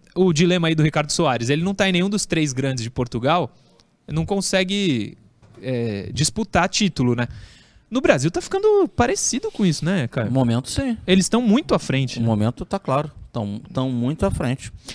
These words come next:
Speaker 1: Então, e mesmo assim, a gente vê bom trabalho, por exemplo, do Vojvoda no Fortaleza.
Speaker 2: Sim.
Speaker 1: Via no Rogério Ceni um bom trabalho também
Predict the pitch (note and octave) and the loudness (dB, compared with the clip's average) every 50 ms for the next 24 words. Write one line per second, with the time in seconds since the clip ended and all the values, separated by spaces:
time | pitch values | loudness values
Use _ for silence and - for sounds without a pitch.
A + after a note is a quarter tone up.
0 | - - - B3 A3+ - C#3 C#3+ D3 D#3 F#3 G3 G#3 F#3+ D#3 - - - E3+ G#3 | -14 -8 -6 0 2 4 4 4 4 4 2 2 2 0 0 0 0 0 0 0
1 | A#3+ - B2+ B2 C3+ D3+ - D#3 D#3+ D3 D3+ D#3+ D#3 - E3 C#3 C#3+ D3 D#3 - | 0 0 0 2 2 2 2 2 2 2 2 2 2 0 0 2 0 0 2 2
2 | F3 D#3 B2 B2+ B2+ - - A#2 A2 A2 - C3 C3 C3+ B2 A#2+ B2 B2+ - - | 2 2 2 2 0 0 0 0 0 2 0 0 0 0 0 0 -2 -4 -8 -10
3 | _ _ _ _ _ _ _ _ - B2 A2 - - A2+ - - A2+ C3 C3 A#2+ | _ _ _ _ _ _ _ _ -2 0 0 2 0 -2 0 0 0 2 2 2
4 | A#2+ B2 A2+ A#2+ A2+ - B2+ G#2 G2 G#2 A2+ - - A#2+ A2 A#2+ E3+ A3+ G#3+ D#3 | 2 2 0 0 -2 -2 -2 -2 -2 -4 -6 -6 -6 -4 -2 2 2 4 4 4
5 | D3+ C#3+ D3 B2+ C3+ C3+ C3 B2 - C3+ B2+ B2 A#2 B2 B2 - A#2+ A#2 A2+ A2+ | 2 2 2 2 0 0 -2 -2 -4 -4 -4 -4 -4 -6 -4 -4 -4 -4 -2 -2
6 | A2+ A#2 A#2 - - A2 A2 A2 A2+ B2 | -2 -2 -2 -4 -6 -4 -2 -2 -2 -2